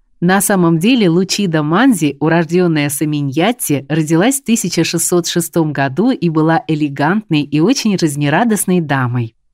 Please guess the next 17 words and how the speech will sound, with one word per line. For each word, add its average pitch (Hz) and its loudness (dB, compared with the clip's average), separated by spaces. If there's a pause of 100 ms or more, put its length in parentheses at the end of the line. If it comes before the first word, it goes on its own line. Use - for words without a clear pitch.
(300)
В 170 -2
двадцать 202 0
два 190 2
года 208 2
она 185 4
овдовела 175 2
после 170 0
гибели 165 0
мужа 190 0
Винчензо 190 -2
Диверзи 160 -2 (200)
и 170 2
вышла 175 0
замуж 208 2
за 160 0
Гаспаре 208 0
Манзи. 131 0